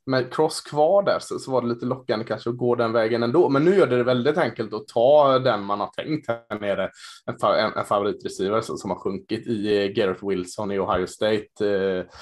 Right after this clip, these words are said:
så, så det är inte mycket att snacka om. Vi, vi behöver en receiver i Eagles. Eh, gärna en som fångar bollarna.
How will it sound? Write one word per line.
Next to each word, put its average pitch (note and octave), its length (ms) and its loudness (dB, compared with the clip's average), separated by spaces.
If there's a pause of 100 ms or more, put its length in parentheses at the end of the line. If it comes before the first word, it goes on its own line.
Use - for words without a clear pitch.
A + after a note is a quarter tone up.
(320)
så, - 200 -8
så - 140 -6
det B2+ 120 2
är D#3 60 2
inte C3 140 -4
mycket G#2 180 -2
att - 140 -8 (160)
snacka F2+ 260 -6
om. A2 200 -4
Vi, - 120 -2
vi A2 100 -2
behöver A2 420 2
en G#2+ 400 -2
receiver G2 680 -2
i G2+ 400 -6
Eagles. G#2+ 680 -4
Eh, F#2+ 880 -4
gärna G2+ 260 2
en B2+ 80 0
som A2+ 160 -6
fångar G2 280 -4
bollarna. F#2+ 460 0